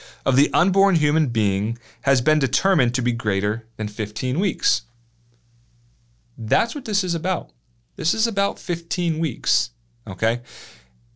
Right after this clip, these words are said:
And this is what overturned Roe, okay? And, and basically what that means is it's saying that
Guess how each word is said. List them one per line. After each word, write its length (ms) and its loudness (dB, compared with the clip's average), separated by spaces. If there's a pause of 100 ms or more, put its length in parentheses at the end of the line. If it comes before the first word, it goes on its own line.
(100)
And 400 2 (1040)
this 200 4
is 120 -2
what 100 2
overturned 520 2
Roe, 260 0 (1040)
okay? 360 0 (1400)
And, 240 0
and 100 -2
basically 520 2
what 260 0
that 160 2
means 320 2
is 180 2
it's 120 0
saying 420 2
that 300 0